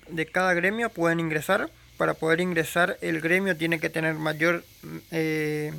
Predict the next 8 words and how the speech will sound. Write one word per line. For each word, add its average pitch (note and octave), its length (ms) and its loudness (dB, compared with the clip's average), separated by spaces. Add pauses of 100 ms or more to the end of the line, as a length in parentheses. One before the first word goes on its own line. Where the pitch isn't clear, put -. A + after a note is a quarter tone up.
(160)
treinta G3 420 0
o E3+ 180 -2
más, E3+ 400 -2
eh, D#3 440 2
miembros. A3+ 520 -4 (880)
Es E3+ 240 -4
el D#3+ 160 -2
requisito. G3+ 560 -4